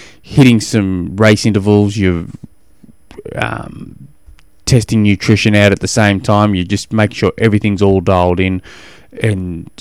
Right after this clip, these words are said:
you, you're happy. So I'll, I'd be spending time playing around with, with, playing around with that as well. Just, just making sure everything's all, all hunky dory. So I hope that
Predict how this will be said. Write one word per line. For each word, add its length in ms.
you, 160
you're 320
happy. 480
So 320
I'll, 320
I'd 220
be 120
spending 360
time 840
playing 280
around 280
with, 240
with, 320
playing 240
around 240
with 140
that 180
as 160
well. 240
Just, 260
just 240
making 240
sure 240
everything's 500
all, 480
all 240
hunky 320
dory. 480
So 280
I 120
hope 200
that 220